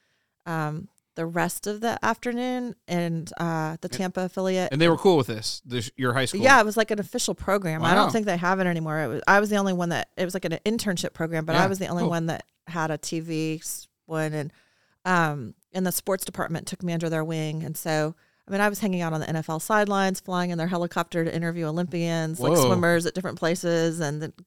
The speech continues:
Speaker 1: you know, baseball, spring training, hanging out in the dugouts with
Speaker 2: Not
Speaker 1: our
Speaker 2: to be a
Speaker 1: crew.
Speaker 2: fanboy, but who is,
Speaker 1: <laughs>
Speaker 2: who's probably one of the more famous athletes that you have personally interviewed or met?
Speaker 1: Well, I could think, I mean,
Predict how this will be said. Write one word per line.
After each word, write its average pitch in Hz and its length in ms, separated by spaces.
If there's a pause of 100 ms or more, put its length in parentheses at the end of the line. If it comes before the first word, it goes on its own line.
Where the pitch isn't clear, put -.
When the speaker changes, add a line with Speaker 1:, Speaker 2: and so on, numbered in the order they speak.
(100)
Speaker 1:
you 185 80
know, 170 80
baseball, 175 560
spring 180 260
training, 170 400
hanging 170 240
out 165 80
in - 60
the 160 40
dugouts 165 600
with 170 120
Speaker 2:
Not 175 120
Speaker 1:
our - 60
Speaker 2:
to 226 60
be 185 140
a 151 60
Speaker 1:
crew. 160 160
Speaker 2:
fanboy, 127 480
but 123 140 (100)
who 180 220
is, 190 280
Speaker 1:
<laughs> 339 140
Speaker 2:
who's 190 240
probably 160 320
one 135 180
of 151 80
the 139 60
more 127 180
famous 131 460
athletes 113 640
that - 180
you 113 200
have 104 380 (320)
personally 127 400
interviewed 123 360
or 113 80
met? 98 240 (640)
Speaker 1:
Well, 247 320
I 254 80
could - 160
think, 320 340 (600)
I 220 100
mean, 208 220